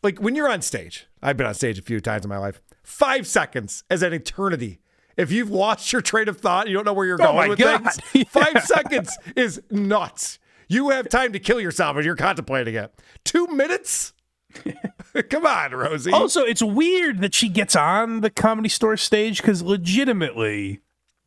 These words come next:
Speaker 2: like, most people my, and I, <laughs> I would say most people, like, in their forties don't know Rosie as a stand-up, right?
Speaker 1: No, for sure.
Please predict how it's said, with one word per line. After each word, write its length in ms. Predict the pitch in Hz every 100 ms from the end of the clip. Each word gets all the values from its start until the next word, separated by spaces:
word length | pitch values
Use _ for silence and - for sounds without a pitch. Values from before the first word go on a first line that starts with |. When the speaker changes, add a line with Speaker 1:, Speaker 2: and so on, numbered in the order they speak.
| _ _ -
Speaker 2:
like, 400 | 160 147 139 - _ _
most 540 | 107 147 208 233 - -
people 760 | 220 208 180 160 151 143 139
my, 540 | 123 123 127 139 165 240
and 320 | 285 254 226
I, 80 | 285 330 - -
<laughs> 680 | - - _ - - _ -
I 80 | 262
would 100 | 359
say 100 | 370
most 240 | 254 254
people, 180 | 269 240
like, 180 | 208 170
in 280 | 185 214 226
their 180 | 220 214
forties 840 | - - 240 269 156 127 123 113 120 _
don't 240 | 185 214 196
know 180 | 185 170
Rosie 480 | 147 170 185 156 151
as 120 | 147
a 140 | 123 123 -
stand-up, 560 | - 202 147 101 - - _ _ _ _ _ _ -
right? 300 | 156 254 370 - _ _ _ _ -
Speaker 1:
No, 320 | 254 320 165 -
for 120 | 208
sure. 420 | - 320 165 92